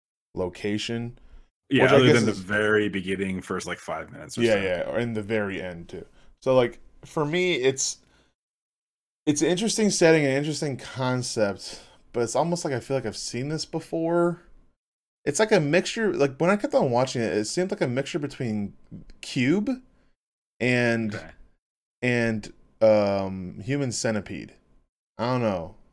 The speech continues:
Speaker 1: I got that feeling.
Speaker 2: <laughs>
Speaker 1: Kinda strange.
Speaker 2: In the sense that somebody was abducted,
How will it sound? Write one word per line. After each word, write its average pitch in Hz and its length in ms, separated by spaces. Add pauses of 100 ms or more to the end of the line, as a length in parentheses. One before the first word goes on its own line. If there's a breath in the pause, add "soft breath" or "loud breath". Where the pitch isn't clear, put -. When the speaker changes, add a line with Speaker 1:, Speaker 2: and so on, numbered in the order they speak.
(160)
Speaker 1:
I 113 60
got 139 180
that 120 180
feeling. 107 360
Speaker 2:
<laughs> - 1700
Speaker 1:
Kinda 123 360
strange. 120 460
Speaker 2:
In 160 80
the 165 100
sense 208 300
that 170 120
somebody 160 280
was 120 140
abducted, 90 640